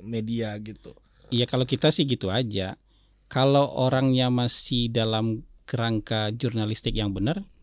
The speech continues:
Speaker 2: ya biarin aja.
Speaker 1: Iya.
Speaker 2: Maksudnya yang berpandangan miring sama kita kan nggak cuma Tempo.
Speaker 1: Betul.
Speaker 2: Ada banyak yang lain. Tapi dia masih, buat kita ya masih dalam jalur koridor jurnalistik, ya biarin aja.
Speaker 1: Iya.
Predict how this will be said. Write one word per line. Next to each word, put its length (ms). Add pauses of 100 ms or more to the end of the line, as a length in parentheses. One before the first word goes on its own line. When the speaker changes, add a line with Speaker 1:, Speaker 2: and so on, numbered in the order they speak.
(400)
Speaker 2:
ya 120
biarin 300
aja. 340
Speaker 1:
Iya. 360
Speaker 2:
Maksudnya 500 (400)
yang 180
berpandangan 460
miring 180
sama 220
kita 160
kan 160
nggak 160
cuma 160
Tempo. 440
Speaker 1:
Betul. 360 (580)
Speaker 2:
Ada 140
banyak 340
yang 160
lain. 220 (640)
Tapi 240
dia 220
masih, 420 (480)
buat 180
kita 220
ya 100
masih 220
dalam 480
jalur 320
koridor 560 (400)
jurnalistik, 480
ya 100
biarin 300
aja. 400 (760)
Speaker 1:
Iya. 220